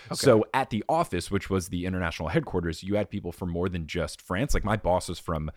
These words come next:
Speaker 2: New Zealand. Uh, there were Italian people in the office, so everyone spoke English. So I never learned French when I was there for six months because everyone just spoke English. So I learned English in a French accent <laughs>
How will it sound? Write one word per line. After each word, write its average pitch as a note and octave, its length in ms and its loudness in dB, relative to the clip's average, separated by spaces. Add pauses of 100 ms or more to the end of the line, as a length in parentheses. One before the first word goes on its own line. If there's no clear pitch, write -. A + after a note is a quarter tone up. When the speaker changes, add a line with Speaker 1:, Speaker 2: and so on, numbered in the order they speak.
(180)
Speaker 2:
New E2+ 140 -2
Zealand. D#3+ 540 4 (180)
Uh, - 100 -12
there A2+ 160 4
were E2 140 2
Italian D3+ 320 -2
people C#3 220 -2
in C3 60 2
the C3+ 80 2
office, B2+ 260 4
so B2+ 180 0
everyone C3+ 280 4
spoke F#2+ 260 0
English. G#2 280 -2 (160)
So C3+ 400 8 (180)
I A#2+ 80 4
never D#3+ 240 6
learned G2+ 640 6 (240)
French - 720 0
when G#2 160 2
I F#2+ 60 6
was F#2+ 140 2
there F#2+ 120 4
for - 140 -2
six - 200 -4
months B2 240 2 (160)
because G#2+ 300 4
everyone B2 260 6
just F2+ 120 -2
spoke F2+ 200 0
English. A#2+ 300 0 (140)
So A2+ 340 6
I A#2 140 6
learned A2+ 480 4 (100)
English B2 380 4 (140)
in B2+ 140 2
a G2 60 4
French F2+ 280 0
accent - 480 -6 (260)
<laughs> - 280 -8